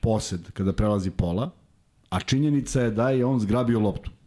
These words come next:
Da me ubiješ, gledao sam snimak nekoliko puta. Da li je prvo se okliznuo pa pao na pola kad je dohvatio loptu ili je dohvatio loptu pa kliznuo, u svakom slučaju nemam, nemam. To je u mom vremenu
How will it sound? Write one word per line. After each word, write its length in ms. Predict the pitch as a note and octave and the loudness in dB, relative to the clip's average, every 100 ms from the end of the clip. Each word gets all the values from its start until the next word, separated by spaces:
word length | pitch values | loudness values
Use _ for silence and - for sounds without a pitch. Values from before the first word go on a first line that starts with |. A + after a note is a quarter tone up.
| _ _ _ - | _ _ _ -8
Da 220 | E2 G2+ | 0 2
me 120 | G#2 | 2
ubiješ, 360 | C#3 C#3+ G#2 F2 | 0 0 0 0
gledao 200 | B2 C3 | 0 0
sam 140 | B2 | -2
snimak 300 | - C#3 A#2+ | 0 0 0
nekoliko 420 | B2 B2+ A2+ - | -2 0 -2 -2
puta. 320 | F2+ F#2+ F2+ - | -4 -4 -4 -8
Da 240 | D2+ C3 | -2 0
li 120 | D#3+ | 2
je 80 | B2 | 0
prvo 480 | - C#3 C#3 F#2 - - | -2 -2 0 -2 -6 -10
se 160 | - | -2
okliznuo 520 | G2+ - B2+ B2+ A2+ | -2 0 0 2 0
pa 140 | F#2 F#2 | -2 -4
pao 300 | - C3 G#2 | 0 0 2
na 100 | F#2+ | 0
pola 300 | - A#2 F#2+ | 0 0 0
kad 140 | - | -2
je 60 | F2+ | -4
dohvatio 460 | F2+ G#2+ G2+ A2 | -2 -4 -2 0
loptu 320 | F#2+ G2 - - | 0 0 -4 -10
ili 220 | - B2 A2+ | -2 0 2
je 60 | |
dohvatio 460 | G2+ A2+ C3 - G#2 | 0 0 -2 0 0
loptu 320 | G#2+ A#2+ - | 0 -2 -4
pa 120 | F2+ | -6
kliznuo, 480 | - A#2 B2 F2+ G#2 - - - - - - - - - | -2 0 0 0 -4 -6 -20 -20 -20 -20 -20 -20 -16 -4
u 80 | |
svakom 280 | E2+ A#2 A2+ | 0 2 0
slučaju 380 | G2 A#2+ - G2 - E2 - - | 0 0 2 0 -2 -12 -14 -4
nemam, 460 | - F2 G2 G2 F2+ | 0 2 2 2 4
nemam. 320 | F#2+ F#2 D#2+ - | 2 2 -2 -2
To 160 | A#2 | 0
je 80 | B2+ | 0
u 280 | A2 A2 G#2+ | 0 -4 -2
mom 280 | G2 A#2+ C3 | 0 2 2
vremenu 440 | A2+ B2 B2 A#2 | 2 2 2 0